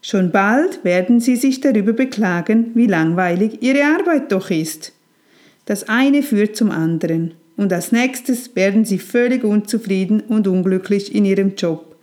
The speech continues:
Ja, genau, der Angestellte, der einst glücklich und zufrieden war,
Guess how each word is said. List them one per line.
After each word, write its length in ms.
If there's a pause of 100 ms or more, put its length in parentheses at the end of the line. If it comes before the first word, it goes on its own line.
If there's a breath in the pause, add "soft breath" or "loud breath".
(500 soft breath)
Ja, 380
genau, 380
der 160
Angestellte, 760 (380 loud breath)
der 160
einst 340
glücklich 540
und 160
zufrieden 580
war, 340